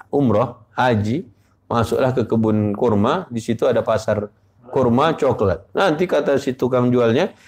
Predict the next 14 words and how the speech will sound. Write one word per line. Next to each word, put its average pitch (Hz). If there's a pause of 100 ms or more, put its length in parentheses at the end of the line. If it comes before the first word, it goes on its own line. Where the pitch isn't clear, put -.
(180)
"Halal, 123
halal, 120
halal." 120
Wih, 196
itu -
orang 113
Indonesia 110
senang. 110 (420)
Coklat 107
dicobain 107
satu. 104 (1120)
Wih, 139
kalau 165
antum 147